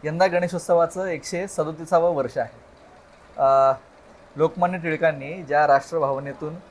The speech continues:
या उत्सवाची सुरुवात केली, सार्वजनिक गणेशोत्सवाची सुरुवात केली, त्या गणेशोत्सवाला आता एक फार मोठं व्यापक, अ, स्वरूप प्राप्त झालेलं आहे.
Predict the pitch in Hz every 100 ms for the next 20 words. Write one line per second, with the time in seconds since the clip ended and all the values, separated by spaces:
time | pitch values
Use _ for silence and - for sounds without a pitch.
0 | - - - 139 143 147 147 151 131 -
1 | 151 143 151 151 147 135 165 165 120 113
2 | - 135 147 170 180 151 143 151 160 139
3 | 160 151 127 147 - 117 113 - - -
4 | - - 185 185 196 180 180 180 - 175
5 | 160 160 196 - - - 165 - - -
6 | - 160 180 165 147 190 165 131 - 160
7 | - - - - - - - 135 135 151
8 | 143 151 139 131 165 131 120 113 110